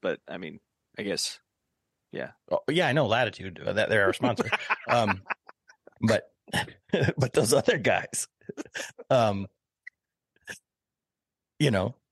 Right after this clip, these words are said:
Speaker 2: they're, they're good guys.
Speaker 1: Yeah.
Speaker 2: A-, and they're still, and tha-, and that's the thing is, like, I've, I've done everything that I can do, um, to be, you know,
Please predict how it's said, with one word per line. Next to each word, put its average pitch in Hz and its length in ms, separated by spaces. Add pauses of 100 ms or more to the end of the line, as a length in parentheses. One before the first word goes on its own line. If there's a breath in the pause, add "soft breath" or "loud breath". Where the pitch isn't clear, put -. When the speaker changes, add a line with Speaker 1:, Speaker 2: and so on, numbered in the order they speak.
(160)
Speaker 2:
they're, 156 220
they're 202 140
good 202 260
guys. - 540 (480)
Speaker 1:
Yeah. 320 200 (280)
Speaker 2:
A-, 135 160
and 135 100
they're 127 60
still, 165 280 (220 loud breath)
and 220 100
tha-, - 120
and 214 120
that's 220 140
the 139 80
thing 95 240
is, 95 120
like, - 260 (1200)
I've, 127 480 (100)
I've 131 280
done 120 240
everything 107 340
that 98 100
I 92 100
can 92 220
do, 95 440 (280)
um, 95 440 (1300 loud breath)
to 139 160
be, 113 640 (1040 loud breath)
you 123 120
know, 95 300